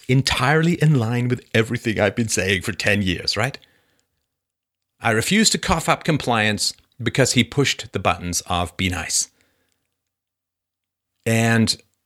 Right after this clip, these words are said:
that really freaked people out, because if, if this behavior spreads, like, if what I do spreads, healthy assertiveness,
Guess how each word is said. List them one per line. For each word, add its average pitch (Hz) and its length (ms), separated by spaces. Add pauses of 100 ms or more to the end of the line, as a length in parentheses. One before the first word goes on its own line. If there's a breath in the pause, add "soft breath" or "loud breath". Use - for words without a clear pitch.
(400)
that 135 280
really 120 240
freaked - 340
people 117 280
out, 131 240
because - 260
if, - 260
if 101 160
this 120 200
behavior 117 500
spreads, - 560 (240 loud breath)
like, 107 160
if 110 120
what 117 220
I 120 220
do 107 380 (120)
spreads, 139 840 (1040)
healthy 120 420
assertiveness, 120 760